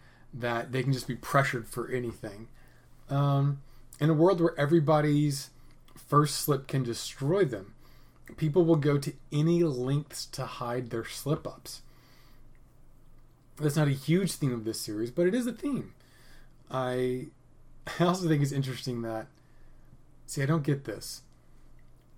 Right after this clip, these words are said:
There's a city in the clouds. It's a satellite of sin, apparently owned by the same people who own Poe.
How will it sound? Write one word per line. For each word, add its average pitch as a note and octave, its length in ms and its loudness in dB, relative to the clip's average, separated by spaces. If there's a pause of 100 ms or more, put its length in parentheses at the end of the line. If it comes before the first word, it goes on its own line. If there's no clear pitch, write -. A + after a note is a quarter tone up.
There's B2+ 200 -2
a B2 60 -4
city E3+ 280 0
in G#3 80 -2
the F3+ 80 -2
clouds. A2 760 -8 (1080)
It's - 100 -18
a C3 40 -10
satellite D#3+ 460 0
of C#3 80 0
sin, A2+ 380 -6
apparently A#3 420 2
owned F#3 320 0
by D#3+ 80 -2
the B2+ 80 -4
same D#3 360 0
people C#3+ 300 -4
who B2 220 -4
own A#2 380 -4 (420)
Poe. - 720 -8